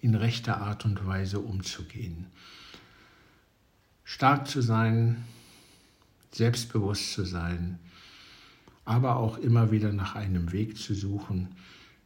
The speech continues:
der klüger ist als der Weg, den dein oder mein Feind beschreitet. Ja, das sind jetzt mal so kleine Anregungen, die uns Jesus hier so gibt.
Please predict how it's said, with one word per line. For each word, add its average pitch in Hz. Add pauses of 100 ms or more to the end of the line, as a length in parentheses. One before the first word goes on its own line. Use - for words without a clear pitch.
(460)
der 120
klüger 131
ist - (420)
als 98
der 104
Weg, 98 (300)
den 90
dein 98
oder 92
mein 85
Feind 82
beschreitet. - (1200)
Ja, 147
das 123
sind 151
jetzt -
mal 123
so 113
kleine 98
Anregungen, 131
die 113
uns 95
Jesus 104
hier 101
so 85
gibt. -